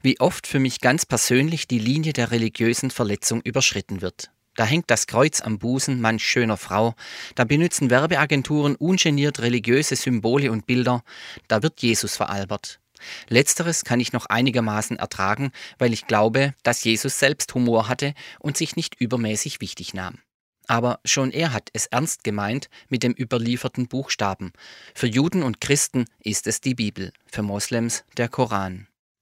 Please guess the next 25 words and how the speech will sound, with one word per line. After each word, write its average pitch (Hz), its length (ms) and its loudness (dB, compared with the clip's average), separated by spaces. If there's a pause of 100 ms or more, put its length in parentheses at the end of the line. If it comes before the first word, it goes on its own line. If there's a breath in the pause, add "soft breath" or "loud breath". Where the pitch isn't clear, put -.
(320 loud breath)
Natürlich 131 580 0
handelt 127 260 0
es - 140 -2
sich - 160 -6
dabei 110 440 0 (160 soft breath)
nur 127 220 0
um 113 140 -2
bedrucktes - 560 -6
Papier 127 420 -6
zwischen 123 340 -4
zwei 131 200 0
Deckeln. 98 500 -4 (220)
Also, 135 420 4 (240 loud breath)
warum 139 280 4
auch 147 160 0
nicht 165 200 -2
wegschmeißen 113 560 0
oder 123 220 -4
verbrennen? 131 580 -2 (540 loud breath)
Aber 127 320 2
es 151 120 -2
ist 160 140 -2
ein 156 220 2
besonderes 156 580 2
Buch. - 380 -10